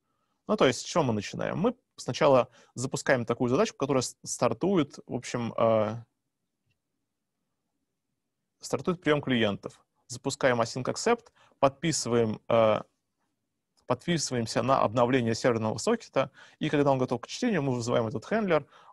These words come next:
он, э, принимает клиентское соединение и запускает обработчик.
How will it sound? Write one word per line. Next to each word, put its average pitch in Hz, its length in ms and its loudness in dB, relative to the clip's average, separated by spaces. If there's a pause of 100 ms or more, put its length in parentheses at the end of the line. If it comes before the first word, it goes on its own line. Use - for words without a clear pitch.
(140)
он, 123 460 2
э, 113 220 2 (400)
принимает 131 460 2
клиентское 127 360 -4
соединение 190 640 -2 (320)
и 214 260 -2
запускает 143 760 0
обработчик. 110 720 -2